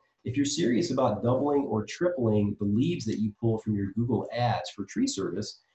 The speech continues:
then the next twenty to thirty minutes are critical for you and your business.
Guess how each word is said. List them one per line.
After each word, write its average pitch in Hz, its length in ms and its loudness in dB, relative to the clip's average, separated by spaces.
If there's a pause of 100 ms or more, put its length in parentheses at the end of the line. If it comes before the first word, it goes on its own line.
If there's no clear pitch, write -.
(160)
then 120 100 4
the 131 60 6
next 165 240 2
twenty 151 240 0
to 147 120 -4
thirty 123 220 0
minutes 101 500 0
are 92 120 -8
critical 98 600 -2
for 95 60 -8
you 101 420 2
and 98 120 -6
your 87 100 -8
business. - 560 -12